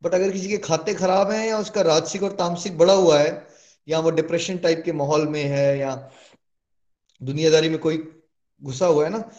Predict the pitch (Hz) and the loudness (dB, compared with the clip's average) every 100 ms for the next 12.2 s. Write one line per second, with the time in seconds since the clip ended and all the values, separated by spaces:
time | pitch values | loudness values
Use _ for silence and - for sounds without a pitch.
0 | - - 175 208 196 180 - - 220 208 | -20 -20 -6 0 2 2 -2 -8 -8 -4
1 | 196 196 233 226 220 185 185 185 208 196 | -4 -2 -2 -2 -2 -4 -4 -6 -6 -6
2 | 202 190 160 190 190 170 165 170 - 175 | -6 -12 -10 -8 -2 -2 -2 -6 -6 -6
3 | 175 175 165 165 160 160 156 127 147 160 | -4 -2 -2 -2 -2 -4 -6 -4 -2 0
4 | 170 165 156 147 147 147 151 - _ _ | -2 -2 -2 0 -4 -6 -10 -18 _ _
5 | _ _ _ _ _ _ 185 196 185 208 | _ _ _ _ _ _ -16 -10 -2 2
6 | 214 - - 220 220 220 220 214 - 175 | 2 0 0 0 0 -4 -4 -6 -6 -4
7 | 185 214 214 214 214 214 233 214 _ _ | -2 -2 -4 -4 -8 -6 -6 -8 _ _
8 | _ _ _ _ _ 135 185 220 214 220 | _ _ _ _ _ -6 -2 -2 -2 -2
9 | 208 214 214 185 - 202 202 202 185 190 | -2 -4 -4 -6 -4 -2 -2 0 -2 -2
10 | 190 185 175 180 156 151 147 151 147 156 | -4 -6 -4 0 0 2 2 2 2 -2
11 | 156 156 156 156 156 151 147 151 131 127 | 0 0 2 2 0 -2 -4 -4 -2 -2
12 | 139 139 | -2 -6